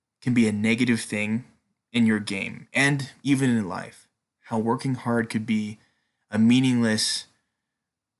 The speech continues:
pursuit that takes you away from the actual goal of being successful. And honestly, I was kinda taken aback. I was just like, "Ah, I don't know if I can agree with this, man. Like, this,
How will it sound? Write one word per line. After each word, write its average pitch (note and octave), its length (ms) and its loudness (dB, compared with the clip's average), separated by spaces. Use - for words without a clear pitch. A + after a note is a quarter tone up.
pursuit - 800 -2
that G#2+ 140 -4
takes - 340 -2
you A2 100 4
away G#2+ 220 0
from G#2 240 -4
the G#2 160 -6
actual G2+ 480 -4
goal G2+ 400 -6
of A2 120 -20
being G2+ 200 -4
successful. - 680 -4
And A2+ 440 0
honestly, D3 420 0
I B2 140 2
was B2 200 0
kinda A2+ 280 -4
taken A2 320 -6
aback. G2 480 -4
I G#2 80 -6
was G#2+ 140 -8
just A2 180 -2
like, G2+ 260 -6
"Ah, B2+ 400 -2
I C#3 220 2
don't B2 180 2
know A2+ 220 4
if G#2+ 120 -4
I G#2+ 120 0
can G#2 120 -4
agree A2 280 0
with G#2+ 180 0
this, G#2 180 -4
man. G#2 320 -4
Like, G#2 180 -8
this, - 340 -2